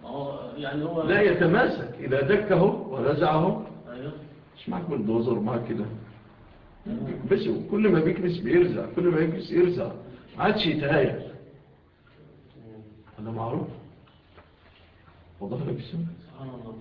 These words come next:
Speaker 1: بس أنا شفت واحد عمل
Speaker 2: ما هو هياخد من رطوبة الأرض اللي تحته.
Speaker 1: أيوة.
Speaker 2: وهيتماسك.
Speaker 1: تمام.
Speaker 2: بس يفعلوا كده وربك يعني.
Speaker 1: إن شاء الله.
Speaker 2: سهلة جدًا.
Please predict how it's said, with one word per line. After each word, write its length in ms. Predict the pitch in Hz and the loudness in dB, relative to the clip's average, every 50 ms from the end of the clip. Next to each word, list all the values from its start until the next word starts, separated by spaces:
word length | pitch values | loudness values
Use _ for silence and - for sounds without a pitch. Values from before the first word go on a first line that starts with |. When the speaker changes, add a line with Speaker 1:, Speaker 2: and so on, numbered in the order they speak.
| - - - - - - - | -18 -20 -20 -20 -20 -20 -16
Speaker 1:
بس 100 | - 151 | -6 -4
أنا 320 | 151 151 156 151 151 143 | -4 -2 -2 -2 -4 -4
شفت 240 | - 214 208 - 180 | -4 -6 -6 -6 -6
واحد 220 | 180 180 - - | -6 -6 -6 -6
عمل 140 | 139 147 160 | -6 -4 0
Speaker 2:
ما 120 | - 190 180 | 2 4 4
هو 160 | 185 190 180 | 6 6 6
هياخد 360 | 175 202 220 220 214 190 175 | 6 6 4 4 4 4 6
من 240 | 175 160 147 - 127 | 4 4 4 2 0
رطوبة 500 | 123 127 123 120 117 120 196 208 208 185 | 0 0 0 0 0 2 2 4 4 4
الأرض 460 | - 135 131 - - 165 165 - - | 4 2 0 0 2 0 0 2 0
اللي 160 | - 107 - | -2 -2 -2
تحته. 340 | - - - - - - - - - - - - - | -6 -8 -10 -10 -12 -14 -16 -18 -18 -20 -20 -20 -18
Speaker 1:
أيوة. 160 | 123 123 120 117 - - - - - - - - | -16 -16 -14 -14 -16 -16 -18 -18 -20 -20 -16 -8
Speaker 2:
وهيتماسك. 600 | 98 107 113 110 - - 165 190 190 - - - - - - - - - - - - - - - - - - - - - | -6 -4 -4 -2 0 2 4 4 4 2 -2 -8 -10 -12 -14 -16 -18 -20 -20 -20 -20 -20 -20 -20 -20 -20 -18 -18 -16 -16
Speaker 1:
تمام. 140 | - - - - - - - - - 127 | -14 -14 -14 -14 -16 -18 -18 -16 -10 -10
Speaker 2:
بس 140 | 131 - 175 | -10 -4 -2
يفعلوا 380 | 175 165 175 208 220 208 175 | 0 0 2 4 6 6 6
كده 200 | 180 208 202 196 | 6 6 6 6
وربك 640 | 175 165 156 143 - 120 143 170 175 175 175 165 156 160 | 4 4 2 0 0 0 0 0 2 2 2 0 0 0
يعني. 200 | 160 156 156 156 | -2 0 -2 -2
Speaker 1:
إن 460 | - 139 - - - - - - - | -4 -6 -10 -12 -14 -16 -18 -16 -12
شاء 80 | 139 131 | -12 -10
الله. 300 | 127 123 120 117 117 113 113 107 107 - 117 113 110 - - - - - - - - - - - - - - - - - - | -10 -10 -12 -12 -12 -12 -14 -14 -16 -16 -16 -14 -14 -12 -14 -14 -14 -14 -14 -14 -14 -14 -14 -14 -14 -14 -14 -14 -14 -14 -6
Speaker 2:
سهلة 380 | - 233 247 226 202 180 165 | 0 2 4 4 6 6 4
جدًا. 340 | 151 165 175 165 - - | 4 4 2 2 0 -2